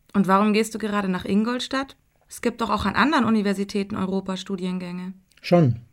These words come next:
Speaker 2: Aber in Ingolstadt ist der einzige mit dem Schwerpunkt Literatur und Sprachen. An den anderen Unis muss man sich auf Politik oder Wirtschaft spezialisieren. Außerdem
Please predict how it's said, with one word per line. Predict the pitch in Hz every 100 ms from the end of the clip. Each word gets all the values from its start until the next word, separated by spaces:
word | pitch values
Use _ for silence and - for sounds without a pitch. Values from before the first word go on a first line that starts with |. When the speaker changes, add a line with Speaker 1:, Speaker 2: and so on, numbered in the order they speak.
| _ _ _ -
Speaker 2:
Aber | 160 143
in |
Ingolstadt | 127 151 175 180 175
ist | 147 -
der | -
einzige | 123 - 175 196 190
mit | 175 160
dem | 156
Schwerpunkt | - 127 123 175 170
Literatur | 160 151 143 123 117
und | 120 139
Sprachen. | - 95 - 104 87 - _ _ _ _ _ _ _ -
An | 156
den | 139
anderen | 107 139 160 185
Unis | 202 202 202 - _ _ _ -
muss | 170 175
man | 165
sich | 175 170
auf | 131
Politik | - 123 120 180 185 - _ -
oder | 208 208
Wirtschaft | 196 190 113 98
spezialisieren. | - 117 120 104 101 - 117 92 95 95 _ _ _ _ _ _ _ _ _ _
Außerdem | 147 156 170 160 180 185